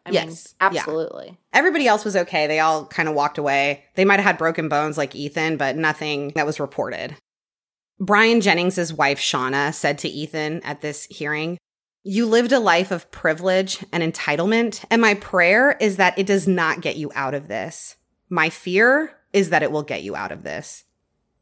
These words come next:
Speaker 2: The prosecution wanted nothing less than the maximum of twenty years. And I'm not usually into a ton of jail time for minors,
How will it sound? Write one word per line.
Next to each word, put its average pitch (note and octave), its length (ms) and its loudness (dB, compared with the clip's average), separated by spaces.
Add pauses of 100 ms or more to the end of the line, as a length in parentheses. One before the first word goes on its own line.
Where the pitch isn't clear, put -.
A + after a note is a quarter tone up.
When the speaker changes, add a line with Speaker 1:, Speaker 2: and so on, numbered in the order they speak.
(100)
Speaker 2:
The G#3+ 100 2
prosecution A#3+ 680 0
wanted E3+ 240 0
nothing G3 260 2
less F3+ 280 2
than E3+ 120 -4
the E3 60 -2
maximum D3+ 480 0
of - 160 -8
twenty F#3 400 0
years. B2 400 -10 (480)
And C4+ 100 2
I'm D#4+ 180 6
not E4 300 2
usually A#3 400 0
into G#3 220 0
a G3 60 0
ton A3+ 200 -2
of G3+ 80 2
jail E3 240 0
time G#3 300 0
for E3+ 100 -6
minors, F3+ 640 0